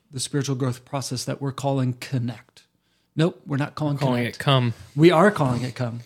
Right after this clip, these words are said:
Speaker 1: Sorry, I'm getting ahead of myself. Connect is the next one. Uh, but w-, somebody needs to come. They need, they need to come to know Jesus.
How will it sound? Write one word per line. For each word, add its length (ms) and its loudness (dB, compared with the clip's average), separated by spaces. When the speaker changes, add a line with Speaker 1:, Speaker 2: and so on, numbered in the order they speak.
Speaker 1:
Sorry, 240 2
I'm 80 0
getting 260 4
ahead 140 6
of 60 4
myself. 300 0
Connect 280 0
is 120 -6
the 100 -2
next 220 -4
one. 100 -10
Uh, 220 0
but 280 -2
w-, 400 -6
somebody 260 2
needs 180 2
to 60 0
come. 320 0
They 100 0
need, 220 -2
they 100 -2
need 180 0
to 60 -2
come 260 0
to 120 0
know 160 2
Jesus. 720 -4